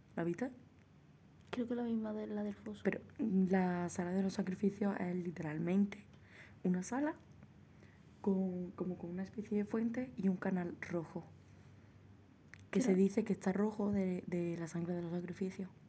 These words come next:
Speaker 2: Hostia, por Dios, eso no. Creo que es la misma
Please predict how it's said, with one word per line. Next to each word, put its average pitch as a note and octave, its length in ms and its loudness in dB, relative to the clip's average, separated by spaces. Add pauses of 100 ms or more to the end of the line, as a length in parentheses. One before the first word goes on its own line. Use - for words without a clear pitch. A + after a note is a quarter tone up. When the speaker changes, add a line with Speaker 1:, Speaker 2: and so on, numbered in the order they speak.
(280)
Speaker 2:
Hostia, - 280 -14
por G3 180 -16 (120)
Dios, G3 200 -16 (240)
eso G#3+ 100 -16
no. G3+ 240 -10 (1600)
Creo A3 220 -4
que A3+ 60 -6
es A3 60 -4
la A3+ 80 -4
misma G#3 380 -4